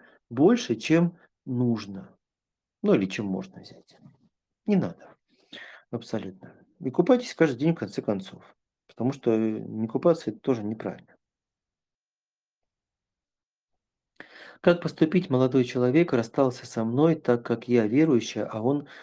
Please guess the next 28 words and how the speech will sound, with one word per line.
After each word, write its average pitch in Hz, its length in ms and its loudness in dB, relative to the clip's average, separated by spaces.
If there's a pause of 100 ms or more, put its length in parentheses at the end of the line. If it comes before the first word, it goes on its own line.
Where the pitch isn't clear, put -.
(220)
м, 117 380 -6
а 113 100 -4
он 151 340 0 (180)
такими, 120 680 -2 (1000)
ну, 120 160 -12
или 107 100 -12
как, 104 340 -10 (280)
или 123 140 -2
не 101 140 -10
такими. 110 440 -6 (240)
Разгорелся 131 580 2
конфликт, 165 640 -4
в - 80 -18
котором 123 460 2
он 127 220 2
пытался 120 520 0
меня 113 260 -2
убедить 110 480 -2 (400)
в 110 100 -6
неправоте 113 560 2
веры, 160 380 4
а 113 80 -8
я 131 240 2
отстаивала 123 680 -2
свою 113 360 -4
веру. 92 260 -8
В 101 100 -14
итоге 143 340 -2